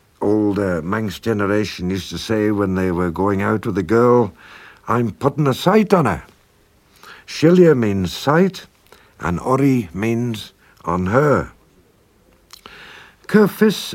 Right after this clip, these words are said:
er a furlee, send for the doctor. In other words, put knowledge on the doctor. Furlee, as we said before, means a male doctor.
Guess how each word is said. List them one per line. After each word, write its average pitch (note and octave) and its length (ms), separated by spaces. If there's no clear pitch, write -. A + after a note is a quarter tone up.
er D#3+ 140
a D3 60
furlee, E3 880
send F#3+ 400
for F3 80
the D#3 140
doctor. E3+ 560
In B2 140
other D#3+ 160
words, G2+ 380
put E3 280
knowledge D3 640
on F2+ 160
the G#2+ 80
doctor. C#3 480
Furlee, G2 720
as E2+ 220
we F2+ 100
said F2 260
before, E2+ 400
means F2 320
a G#2 60
male F#2 500
doctor. E2+ 600